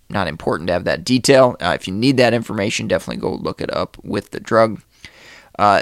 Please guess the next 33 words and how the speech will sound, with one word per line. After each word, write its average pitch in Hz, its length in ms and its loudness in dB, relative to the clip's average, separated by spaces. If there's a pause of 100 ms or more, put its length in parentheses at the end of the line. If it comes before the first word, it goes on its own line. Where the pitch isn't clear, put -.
there 123 320 4
is 156 440 4
an 101 200 0
I 127 240 2
R 151 220 2
formulation, 139 680 0
so 120 180 0
an 98 80 -2
immediate 110 520 0
release 135 300 -2
formulation, 127 800 -4
and 113 320 0
an 123 100 0
extended 120 680 -2
release 143 340 0
formulation. 143 840 -4 (960)
Um, 104 220 0
extended 117 540 -2
release 120 320 0
formulation 117 640 -2
is - 80 -8
a - 40 -14
little - 140 -6
bit - 160 -6
more - 180 -2
expensive, - 560 -2
at - 80 -6
least - 240 -6
in, - 220 -8
in - 120 -8
my - 140 -4
experience. 131 680 -2 (580)
Um, 107 380 0